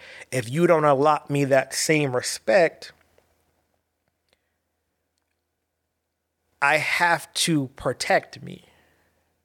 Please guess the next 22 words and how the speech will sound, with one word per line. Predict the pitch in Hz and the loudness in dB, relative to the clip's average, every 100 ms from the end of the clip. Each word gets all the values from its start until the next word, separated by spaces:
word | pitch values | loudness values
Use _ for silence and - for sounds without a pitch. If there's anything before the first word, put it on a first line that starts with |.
| _ _ _ _ _ _ _ _ - | _ _ _ _ _ _ _ _ -10
And | 139 | -6
so | 139 | -2
that's | 139 143 143 | 0 0 0
what | 147 | 2
I | 139 | 2
was | 131 - | 0 -2
telling | 151 135 117 | 0 0 -6
the | |
children. | - 233 247 175 139 131 | -4 0 0 0 -4 -2
Like, | 127 - | -4 0
that's | 143 143 | 0 0
why | 147 135 | 0 -2
I'm | 120 | -2
grateful, | 147 170 165 139 | -2 -2 -2 -8
because | 123 - 135 | -8 -6 -2
I | 139 | 2
was | 151 143 | 2 2
able | 160 165 151 | 2 0 0
to | 151 | 0
protect | 135 - 170 160 | -2 0 0 0
myself | 151 139 147 135 - | -4 0 0 0 -2
respectfully. | - 196 202 - 123 - | -6 -4 -4 -6 -12 -12